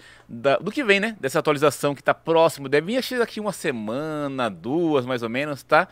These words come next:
E vamos ver o que tem aqui, né? Bom, isto é o Destructor Deve-, Devils, é, seguinte, gente, melhorias de qualidade de vida no jogo.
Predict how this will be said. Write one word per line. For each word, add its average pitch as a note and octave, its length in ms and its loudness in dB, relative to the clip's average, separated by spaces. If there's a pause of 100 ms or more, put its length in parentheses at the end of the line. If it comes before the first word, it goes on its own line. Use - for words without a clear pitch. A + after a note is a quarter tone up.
(580)
E F#3 160 -4
vamos A3+ 240 0
ver G#3+ 160 8
o G3+ 80 -6
que A3 140 -10
tem A3 180 0
aqui, F3 180 -4
né? E3+ 200 0
Bom, D#3+ 320 4
isto - 260 -16
é D3+ 60 0
o C#3 180 0 (320)
Destructor A3+ 580 -4
Deve-, D3 440 -2
Devils, B2 880 -2
é, E2 580 -4
seguinte, G3 320 -8
gente, - 280 -6 (260)
melhorias G#3+ 920 2
de E3+ 180 -2
qualidade D3+ 680 2
de D#3 160 -6
vida C3+ 200 -6
no C#3+ 140 -8
jogo. F2+ 320 -10